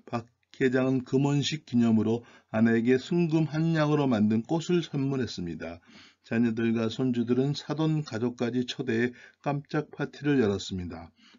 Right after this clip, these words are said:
부모님께 드리는 기념패도 준비했더군요. 반백년 긴 세월 동안 한결같은 두 분의 사랑, 그 큰 사랑이 우리 삶의 밑거름이 되었습니다. 젊은 날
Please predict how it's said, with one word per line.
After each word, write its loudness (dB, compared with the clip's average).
부모님께 2
드리는 4
기념패도 0
준비했더군요. -4
반백년 2
긴 2
세월 4
동안 0
한결같은 0
두 -2
분의 2
사랑, -2
그 -4
큰 -2
사랑이 0
우리 0
삶의 -2
밑거름이 2
되었습니다. -2
젊은 2
날 2